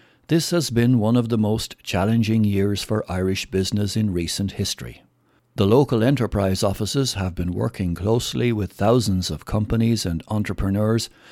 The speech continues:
to provide financial and training supports to help them navigate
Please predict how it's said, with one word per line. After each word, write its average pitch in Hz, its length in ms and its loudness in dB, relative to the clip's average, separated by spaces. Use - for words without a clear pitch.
to 78 100 -10
provide 92 460 -2
financial 110 680 0
and 104 120 0
training 131 440 2
supports 90 640 -4
to 139 100 0
help 151 240 2
them 123 180 4
navigate 110 640 2